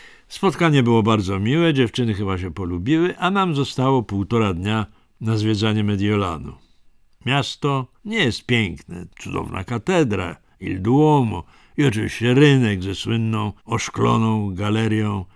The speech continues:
Vittorio Emanuele, w której znajdują się sklepy najsłynniejszych marek.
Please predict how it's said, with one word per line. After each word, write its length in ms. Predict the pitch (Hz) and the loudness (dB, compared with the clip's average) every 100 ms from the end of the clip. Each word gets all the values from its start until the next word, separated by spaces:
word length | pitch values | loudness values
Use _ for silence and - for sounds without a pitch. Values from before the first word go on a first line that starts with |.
| _ - | _ -8
Vittorio 640 | 98 110 - 127 110 110 | -4 -4 -2 0 2 2
Emanuele, 720 | 107 110 120 131 147 156 123 101 | 0 0 0 0 2 2 2 -2
w 60 | |
której 280 | - 117 110 - - - - | -4 -4 -4 -6 -20 -20 -10
znajdują 500 | 101 123 131 131 123 | -2 2 4 4 2
się 160 | 104 | -2
sklepy 520 | - - 151 160 175 | -6 -6 -6 -4 -2
najsłynniejszych 880 | 143 139 131 127 127 127 117 - 101 | 0 0 0 0 2 2 2 -2 -6
marek. 520 | 104 95 80 87 - | -4 -6 -6 -18 -20